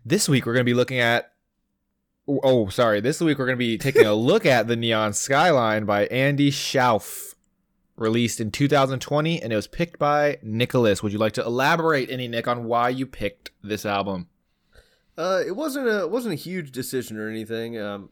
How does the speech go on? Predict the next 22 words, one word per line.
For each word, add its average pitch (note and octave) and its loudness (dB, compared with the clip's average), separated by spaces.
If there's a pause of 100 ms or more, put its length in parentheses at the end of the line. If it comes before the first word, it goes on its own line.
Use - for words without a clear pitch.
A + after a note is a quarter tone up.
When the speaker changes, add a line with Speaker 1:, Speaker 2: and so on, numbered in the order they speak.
(100)
Speaker 2:
I B2 -4
just C3 -12
thought D3 -4
it'd C#3+ -10
be C#3+ -6
a B2 -6
good C3+ -4
fall C3 -4
album. C3+ -6 (560)
Speaker 1:
Mm-hmm. C3 -8
Speaker 2:
I C3+ -10
thought C3+ -2
it A#2+ -6
would A#2+ -12
be A#2+ -6
interesting C3+ -10
to A#2 -4
throw C3 -4
it B2 -2
out B2 -2
there C3+ -4
and A2 -8